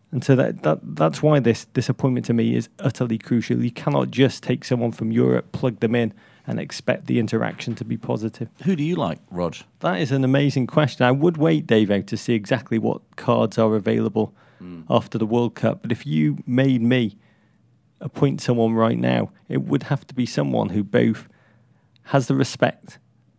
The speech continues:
Speaker 1: of the American player, has the motivation to excel, uh, but also understands the idiosyncrasies of the American game. And I do, I look at Atlanta, I look at what Tata Martino, it's crazy
Speaker 2: Yeah.
Speaker 1: that Tata Martino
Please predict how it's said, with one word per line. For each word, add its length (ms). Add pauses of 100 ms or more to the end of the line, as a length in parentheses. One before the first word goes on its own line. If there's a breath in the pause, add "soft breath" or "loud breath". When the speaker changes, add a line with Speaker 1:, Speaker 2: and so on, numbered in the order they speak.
(120)
Speaker 1:
of 140
the 100
American 480
player, 440
has 180
the 80
motivation 720
to 180
excel, 500 (520 soft breath)
uh, 140
but 140
also 460
understands 720
the 280
idiosyncrasies 880
of 60
the 60
American 400
game. 260
And 100
I 60
do, 200
I 40
look 260
at 60
Atlanta, 440
I 60
look 220
at 80
what 140
Tata 320
Martino, 360
it's 120
crazy 560
Speaker 2:
Yeah. 160 (140)
Speaker 1:
that 160
Tata 360
Martino 600